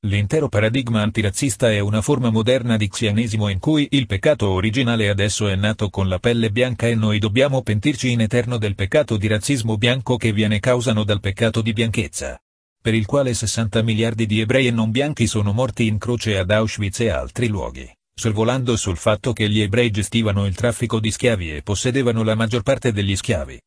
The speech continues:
o che i neri in Africa si schiavizzano ancora l'uno con l'altro,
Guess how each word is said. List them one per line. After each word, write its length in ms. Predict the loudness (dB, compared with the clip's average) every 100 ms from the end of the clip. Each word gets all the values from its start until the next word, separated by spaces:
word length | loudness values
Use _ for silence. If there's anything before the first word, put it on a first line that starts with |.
| _
o 120 | -4
che 140 | 0 0
i 100 | 2
neri 240 | 0 0
in 120 | 0 -2
Africa 400 | -4 -4 -2 0
si 160 | -2
schiavizzano 600 | 0 0 0 0 2 2
ancora 300 | 0 0 0
l'uno 260 | 0 -2 -2
con 200 | -2 0
l'altro, 460 | 0 -2 -6 -12